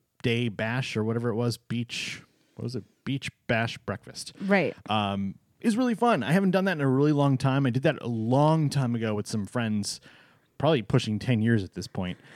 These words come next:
Speaker 1: Um, but that was really, really fun. I do remember that was one of the first character meals I had done in a really long time. Um, Mickey Mouse is not there.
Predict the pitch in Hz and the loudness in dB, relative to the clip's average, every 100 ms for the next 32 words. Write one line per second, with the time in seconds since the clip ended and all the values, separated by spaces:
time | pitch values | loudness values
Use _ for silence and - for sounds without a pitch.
0 | - - 104 98 104 131 135 143 120 110 | -14 -4 -2 -2 -2 0 2 2 2 4
1 | 127 127 117 123 110 - 110 113 107 117 | 4 6 6 4 2 -2 -2 0 2 2
2 | 113 113 110 104 87 123 127 165 120 - | 2 0 -2 -4 -4 -2 0 -2 -4 -10
3 | - - 113 123 - - - _ _ _ | -14 -4 0 0 -4 -10 -14 _ _ _
4 | _ - - 135 123 131 120 123 113 107 | _ -18 0 2 4 2 4 2 0 -2
5 | 110 110 95 87 101 104 107 101 101 98 | -2 -4 -6 -6 -4 -2 -2 -2 -4 -4
6 | 101 98 117 - - - _ 98 98 92 | -6 -4 -4 -6 -16 -20 _ -6 -4 -4
7 | - - 110 131 185 202 143 110 110 - | -6 -4 0 2 2 2 2 2 -2 -4
8 | 113 101 101 104 110 - 95 98 - | -8 -6 -4 -4 -4 -8 -10 -12 -12